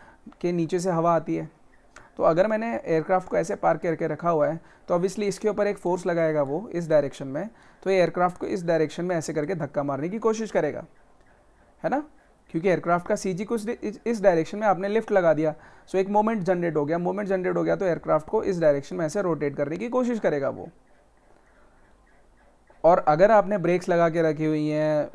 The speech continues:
प्रॉपरली उसको जैक करके रख, प्रॉपरली जैक करके रखा हुआ है, या फिर आपने उसको, अ, रस्सियों से बांध के रखा हुआ है, तो एयरक्राफ्ट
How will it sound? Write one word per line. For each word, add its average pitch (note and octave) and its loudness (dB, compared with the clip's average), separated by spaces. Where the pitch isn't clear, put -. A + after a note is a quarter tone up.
प्रॉपरली D#3+ 6
उसको E3 -2
जैक D3+ 4
करके D#3+ -2
रख, D#3 -6
प्रॉपरली D#3+ 0
जैक D3+ 2
करके D#3 -2
रखा D3+ -2
हुआ D3+ 4
है, D#3 0
या D3+ 2
फिर D#3 -2
आपने D#3 -2
उसको, D#3+ 0
अ, - -12
रस्सियों D#3 0
से F#3 -2
बांध D3+ 0
के E3+ 0
रखा E3 0
हुआ E3 6
है, C3+ 0
तो - -6
एयरक्राफ्ट F3 -2